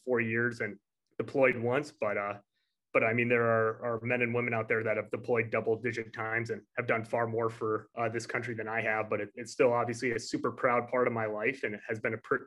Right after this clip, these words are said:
huge attributor, uh, kinda like to my why. And kinda what I mentioned before, growing up in New York, like, obviously, uh,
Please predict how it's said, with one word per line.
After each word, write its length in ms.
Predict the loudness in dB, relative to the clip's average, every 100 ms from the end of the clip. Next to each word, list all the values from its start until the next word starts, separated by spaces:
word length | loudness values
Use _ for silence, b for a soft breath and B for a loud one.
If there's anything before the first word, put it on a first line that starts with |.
| -6
huge 240 | -6 -4
attributor, 560 | -2 0 0 2 -2 -2 _ _ _ _ -8
uh, 140 | -6 -6
kinda 180 | -2 0
like 160 | 2 0
to 80 | -4
my 160 | -6
why. 360 | -4 -4 -4 -4
And 180 | -6 -10 _ _ _ _ _ _ _ _ _ _ _ _ 2
kinda 140 | 6
what 160 | 8 8
I 80 |
mentioned 340 | 6 2 2 0
before, 400 | 0 4 4 6
growing 280 | 4 4 4
up 140 | 2
in 120 | 0
New 60 | 0
York, 420 | 2 2 0 -2
like, 260 | -2 -2 -4
obviously, 640 | -6 -6 -6 -2 0 0
uh, 220 | 0 0